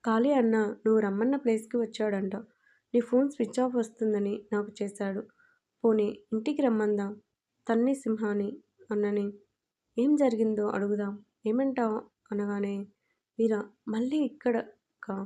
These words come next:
అస్సలు వద్దు జాను, నీ ఎదురుగా అసలే వద్దు. వాడు నేను అనుకున్నట్లు కాకుండా వేరేలా ఇంకేదైనా చెప్తే నేను ఎలా రియాక్ట్ అవుతానో నాకు, నాకే తెలియదు," అంటూ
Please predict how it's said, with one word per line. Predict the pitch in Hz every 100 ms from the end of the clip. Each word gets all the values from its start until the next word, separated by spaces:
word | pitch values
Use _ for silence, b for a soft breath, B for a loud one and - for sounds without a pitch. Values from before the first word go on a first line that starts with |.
| 196 _ _ _ _ -
అస్సలు | 220 269 294
వద్దు | 247 196 214
జాను, | 214 202 196 - _ _ _
నీ | 240 247
ఎదురుగా | 208 240 277 277
అసలే | 226 214 254 285
వద్దు. | 233 190 - - _ _ _ _ _
వాడు | 220 214 220
నేను | 220 208 202 311 -
అనుకున్నట్లు | 208 220 277 285 277 254
కాకుండా | 233 214 208 202 202 - _
వేరేలా | 214 240 294 285 262
ఇంకేదైనా | 214 214 208 220 220 202 - _ _ _ _ _ -
చెప్తే | 208 - 208 208 - 220
నేను | 233 226
ఎలా | 202 247
రియాక్ట్ | 285 247 233 233 220
అవుతానో | 214 214 208 202 - _ _
నాకు, | 208 208 208 - 190 - _ _ _ _ _ -
నాకే | 226 240 302
తెలియదు," | 254 220 220 208
అంటూ | 196 190